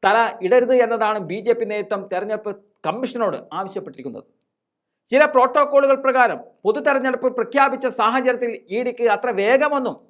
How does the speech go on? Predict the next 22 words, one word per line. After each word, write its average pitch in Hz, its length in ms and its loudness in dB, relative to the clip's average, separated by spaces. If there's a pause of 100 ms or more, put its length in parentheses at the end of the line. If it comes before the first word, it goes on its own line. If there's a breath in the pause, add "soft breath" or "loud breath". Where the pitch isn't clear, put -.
(140)
അന്വേഷണം 233 540 -6
നടത്താൻ 214 360 -4
സാധിക്കില്ല. 196 680 -6 (600)
മറുവശത്ത് 214 600 -4 (380)
പ്രതിപട്ടികയിൽ 226 680 2 (180)
ഇ 240 80 -4
ഡി 247 60 -4
ഉൾപ്പെടുത്താൻ 247 580 2 (220)
തയ്യാറായിരിക്കുന്നത് 240 880 0 (120)
നിസ്സാരക്കാരനുമല്ല. 175 840 -8 (520)
പഞ്ചാബിന്റെ 180 600 -4 (360)
മുഖ്യമന്ത്രി 214 500 -4
കൂടിയായ 185 380 -2
വ്യക്തിയാണ് 160 680 -6
മറുവശത്ത്. 147 440 -10 (880)
കേന്ദ്രഭരണ 208 540 2
പ്രദേശമായ 233 640 0
ഡൽഹി 214 320 -4
ഇതിനേക്കാൾ, 240 720 0 (220)
ഏ, 175 100 4
പ-, 185 320 2 (100)
ഏ, 185 100 4